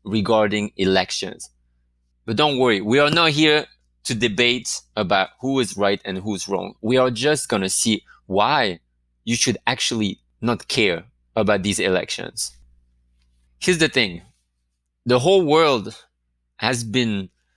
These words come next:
trying to guess who would win the U S elections last week. And the last few weeks, the last few months have been crazy.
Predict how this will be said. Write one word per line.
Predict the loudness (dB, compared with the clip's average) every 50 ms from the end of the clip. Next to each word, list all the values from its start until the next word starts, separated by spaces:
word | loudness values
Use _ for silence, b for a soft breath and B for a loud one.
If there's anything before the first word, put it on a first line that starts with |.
| _ _ _ _
trying | -2 -2 0 0 0
to | 0 2
guess | 2 2 2 2 2 0 -2 -6 -6
who | -2 -2 0 2 2
would | 2 0
win | 0 0 0 0 0 0 0 0
the | 0 0
U | 2 2 2 2
S | 0 0
elections | -2 -2 0 0 0 0 -2 -4 -4 -4 -6 -6
last | -6 -6 -6 -4 -6 -4
week. | -4 -6 -6 -8 -10 -14 -16 -18 _ _ _ _ _ _ _ -2
And | 0 2 2 2 2 0 -2 -4 -10 _ _ _ _ _ _ -4
the | 0 2
last | 2 2 2 0 -2 -2
few | 0 0 0 2
weeks, | 2 2 0 0 0 -4
the | -4 -2
last | 0 2 0 0 0 -4 -6
few | -4 -2 -2 0 0
months | 2 2 0 0 -2 -4 -4
have | -2 -2 -2 -2 -4
been | -4 -4 -4 -6 -8
crazy. | -12 -16 -6 -2 0 2 2 2 0 0 0 0 0 0 -2 -6